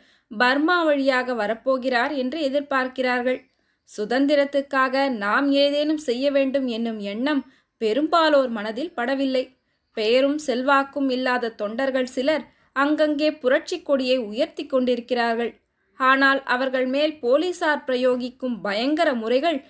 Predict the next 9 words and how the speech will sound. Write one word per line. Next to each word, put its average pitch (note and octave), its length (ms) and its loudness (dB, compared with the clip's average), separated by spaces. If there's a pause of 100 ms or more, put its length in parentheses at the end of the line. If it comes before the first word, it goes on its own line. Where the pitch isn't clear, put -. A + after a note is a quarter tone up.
(280)
பொதுஜனங்களை C#4 880 0
பீதியில் C#4 480 -4
ஆழ்த்துகின்றன. B3+ 720 -2 (480)
போலீஸ் C4 480 2
பயங்கரத்துக்கு C4 680 -2
ஓர் B3 280 0
உதாரணத்தை B3+ 720 0
நானே A3 540 -2
பார்த்தேன். C#4 580 0